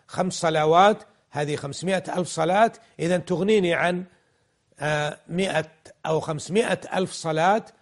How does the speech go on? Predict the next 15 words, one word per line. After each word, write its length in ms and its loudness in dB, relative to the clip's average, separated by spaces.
وهذا 400 -4
جهل 640 -4
مطبق، 600 -4
فلا 380 0
تغني 440 -6
صلاة 480 0
عن 300 -4
صلاة، 420 -4
لكنها 680 2
في 120 -2
الأجر 560 0
عند 240 0
الله 520 0
عز 260 -2
وجل 460 0